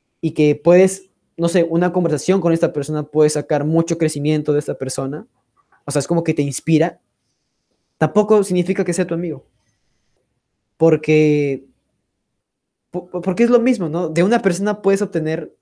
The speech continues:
de un conocido, de un pata, puedes obtener diversión, emociones. De una persona que tenga metas como las tuyas, puedes tener inspiración,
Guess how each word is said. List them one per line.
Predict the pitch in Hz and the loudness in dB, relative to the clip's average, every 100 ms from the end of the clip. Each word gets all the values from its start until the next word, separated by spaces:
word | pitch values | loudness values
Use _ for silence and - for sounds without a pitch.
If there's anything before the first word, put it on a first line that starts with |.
| _ | _
de | 147 170 | -4 -2
un | 185 | 2
conocido, | 220 180 185 180 | 2 2 2 2
de | 175 | 2
un | 180 | 2
pata, | 165 156 160 _ _ _ _ | 2 0 -4 _ _ _ _
puedes | - 165 | 2 2
obtener | 180 165 147 156 | 2 0 0 -2
diversión, | 143 131 - 127 101 _ _ _ - _ _ _ _ _ _ - | -2 -8 -8 -10 -10 _ _ _ -20 _ _ _ _ _ _ -6
emociones. | 127 127 - 156 120 - - _ _ _ _ _ _ _ _ _ - | -4 -4 0 -2 -2 -12 -20 _ _ _ _ _ _ _ _ _ -6
De | 143 180 | 2 4
una | 190 196 | 4 2
persona | 175 165 175 180 | 0 0 -2 -2
que | 156 | -2
tenga | 160 165 165 | -2 -2 -2
metas | 170 170 170 165 - - | -2 0 -2 -2 -8 -6
como | 151 139 | -4 -2
las | 135 - | -4 0
tuyas, | 180 165 165 | 2 4 2
puedes | - 160 160 | 0 2 2
tener | 156 147 151 156 - | 0 -2 -2 -4 -8
inspiración, | 160 143 131 - 160 143 131 | -8 -6 -4 0 2 2 -4